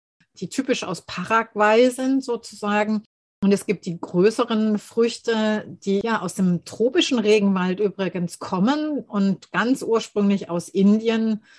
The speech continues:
äh, stammt, wo ja schon seit mehr als viertausend Jahren die Mango, die als Götterfrucht bezeichnet wird, eben schon kultiviert wird. Also es ist eine unglaublich lange Zeit und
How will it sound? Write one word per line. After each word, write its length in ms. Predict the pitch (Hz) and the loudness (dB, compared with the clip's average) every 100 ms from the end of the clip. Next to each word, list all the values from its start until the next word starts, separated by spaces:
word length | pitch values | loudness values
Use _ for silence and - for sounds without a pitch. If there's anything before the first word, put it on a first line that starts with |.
| _ _ | _ _
äh, 240 | - 196 185 | -4 -2 -2
stammt, 440 | - 180 190 185 | -2 -2 0 0
wo 120 | 180 | -2
ja 80 | 185 | -4
schon 200 | 175 185 | 0 -2
seit 260 | 175 170 170 | 0 -2 0
mehr 200 | 170 170 | -2 0
als 180 | 165 - | -4 -8
viertausend 760 | - 214 214 190 185 190 170 | 0 0 0 -2 -4 -2 -2
Jahren 520 | 156 175 196 190 185 | -2 0 0 2 0
die 160 | 175 170 | 0 0
Mango, 640 | 165 160 160 208 233 226 | 0 -2 -2 0 2 2
die 160 | 196 160 | 2 0
als 240 | 165 - | -2 -4
Götterfrucht 720 | 202 208 233 220 - 190 - | -2 -2 -2 -6 -6 -14 -14
bezeichnet 640 | 185 - 180 175 185 185 180 | -14 -4 -2 0 0 -2 -2
wird, 280 | 180 175 - _ _ _ _ _ _ _ - | -4 -4 -10 _ _ _ _ _ _ _ 0
eben 220 | 196 175 | 2 2
schon 200 | - 190 | 0 -2
kultiviert 680 | - 202 196 185 160 208 - | 2 2 2 2 4 2 2
wird. 280 | 147 - - _ _ _ _ _ _ | -8 -10 -16 _ _ _ _ _ _
Also 220 | 196 180 | -4 0
es 120 | 180 175 | 0 2
ist 40 | |
eine 120 | 196 | 0
unglaublich 580 | - 262 214 185 185 - | 4 2 4 0 -2 -4
lange 320 | 170 175 185 | -2 -2 -4
Zeit 640 | - 165 170 202 - - - | -6 -6 -2 0 0 -6 -8
und 480 | 208 202 208 - - | 0 2 2 0 -10